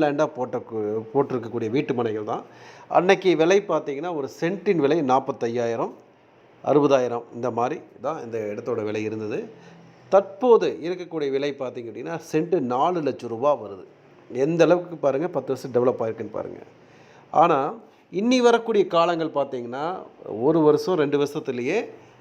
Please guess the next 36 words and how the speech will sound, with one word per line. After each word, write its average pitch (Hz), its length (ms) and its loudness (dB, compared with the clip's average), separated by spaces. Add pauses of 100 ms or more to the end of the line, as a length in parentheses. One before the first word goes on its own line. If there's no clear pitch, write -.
(260)
இரண்டு 214 440 8
மடங்கு, 202 320 2
மூன்று 180 280 0
மடங்கு 160 300 -2
வரக்கூடிய 139 440 -2
சூழல் 180 440 0
ஏற்பட்டிருக்கு. 117 580 -6 (320)
காரணம் 190 480 6
என்னன்னு 143 280 -4
கேட்டிங்கன்னா, 123 320 -10
இந்த 185 120 -6
சுற்றுப்புற - 540 0
ஏரியால 147 480 2
பார்த்தீங்கன்னா, 123 360 -8 (680)
எங்க 220 340 6
பார்த்தாலும் 220 400 4 (100)
சென்ட் 202 400 -4 (100)
பதினாலு 151 420 4
லட்சம், 180 380 -2
பதினஞ்சு 151 340 -2
லட்சம், 156 300 -2
இருபது 147 260 2
லட்சம் 143 200 0
இப்படி 139 180 -2
தான் 175 160 0
விலை 139 240 0
இருக்குதுங்க. 92 400 -10 (920)
ஆகவே 220 380 6
பார்த்தீங்கன்னா, 196 540 -4
அந்-, 190 160 -16
அதை 180 300 -6
நம்ம 208 220 -4
கம்பேர் 208 460 -6
பண்றப்ப 180 400 -6
ஆட்டோமேட்டிக்கலி 185 540 -8
இதோட 156 180 -4